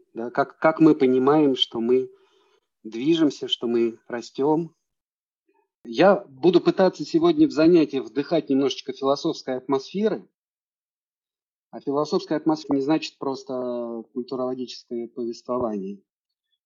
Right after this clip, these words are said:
И она предполагает диалог. Философия рождалась как диалог.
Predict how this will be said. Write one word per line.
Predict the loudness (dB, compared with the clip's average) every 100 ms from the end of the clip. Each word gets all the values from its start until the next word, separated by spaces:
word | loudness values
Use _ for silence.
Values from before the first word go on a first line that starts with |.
| -8
И | -4 -2 -2 -2 -2
она | 0 2 0
предполагает | -2 -6 -2 -2 2 2 2 -2 -10 _ _
диалог. | -10 0 2 4 2 0 _ _ _ _ _ _ _ _ _ _ _ _
Философия | -10 -6 -6 -2 -2 -2
рождалась | -2 -2 -2 -2 -2 -6
как | -10 -8
диалог. | -6 -4 -6 -10 _